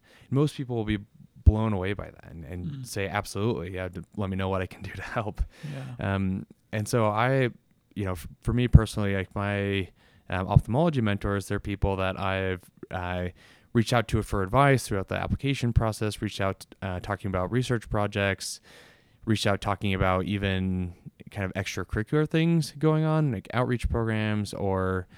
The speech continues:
Speaker 1: um, School of Medicine events, things like that. But go ahead and, and be forthcoming with, with your interests and what, what you're working on.
Speaker 2: I wanna talk about, you know, you get into your, your fourth year, and I would just love to,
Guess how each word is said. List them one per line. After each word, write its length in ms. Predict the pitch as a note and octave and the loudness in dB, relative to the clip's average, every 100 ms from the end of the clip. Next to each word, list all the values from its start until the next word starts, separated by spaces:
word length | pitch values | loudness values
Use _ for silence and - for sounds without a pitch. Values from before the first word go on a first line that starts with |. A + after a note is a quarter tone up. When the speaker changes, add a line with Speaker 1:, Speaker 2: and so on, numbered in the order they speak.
| - - - | -20 -14 -4
Speaker 1:
um, 320 | F#2 F2 F2 | 0 0 -2
School 240 | - A2 | 0 0
of 60 | G2+ | 2
Medicine 680 | G#2+ A#2 - A2 G#2 G2+ F#2+ - - - | 2 0 0 0 0 0 -2 -10 -14 -8
events, 400 | G2+ G2+ G2+ - | -2 0 -2 -4
things 220 | G#2 F#2+ | -4 -4
like 160 | F#2+ - | -4 -4
that. 320 | F#2+ F#2 F#2 - | -2 -2 -2 0
But 200 | F#2+ F#2+ | 0 2
go 120 | A2+ | 2
ahead 160 | A2 C3 | 2 2
and, 220 | A2+ G2 - | 2 0 -2
and 160 | G2 | 0
be 200 | G2+ A2 - - - | 2 0 -2 -18 -10
forthcoming 600 | - G#2+ - F#2 G#2 F#2+ | -4 -2 0 -2 0 0
with, 260 | F#2 F2+ - G#2+ - | -2 -4 -10 -16 -8
with 180 | F#2+ - | -8 -4
your 100 | F#2 | -2
interests 360 | G2 G2 F#2 F#2 | -2 -4 -4 -4
and 80 | |
what, 360 | F#2 F#2 F#2 G1+ | -2 -2 -2 -6
what 160 | G2 F#2 _ _ - | -6 -6 _ _ -14
you're 100 | F#2+ | -10
working 400 | E2+ F2+ G2+ G#2 | -6 -6 -4 -6
on. 300 | F2 F2 F2+ - - | -4 -4 -6 -10 -8
Speaker 2:
I 60 | F#3+ | 0
wanna 240 | G#3 C4+ | 2 2
talk 300 | - G#3+ G3+ | 2 2 0
about, 440 | G#3+ F#3 E3+ E3+ F#3 - _ _ - - _ _ | 2 4 4 2 -2 -14 _ _ -20 -20 _ _
you 80 | E3+ | 0
know, 80 | D#3+ | 2
you 160 | D#3 C#3+ | 2 2
get 280 | F3+ G3 G#3 | 2 2 2
into 320 | F#3 - F#3+ | 2 2 2
your, 360 | F3 E3+ D#3+ D3+ - - | 2 4 2 -2 -8 -4
your 140 | D3 | -4
fourth 400 | - G3 F#3 - | -2 0 0 -2
year, 500 | F3 E3 D#3+ D#3+ D#3 - _ _ _ - | 0 2 2 2 0 -10 _ _ _ -2
and 140 | E3 D#3 | 4 6
I 80 | |
would 140 | D#3 D#3 | 4 2
just 180 | D3+ E3+ | 0 2
love 220 | D#3+ D#3 | 2 4
to, 360 | D#3+ D3 C#3+ | 4 4 2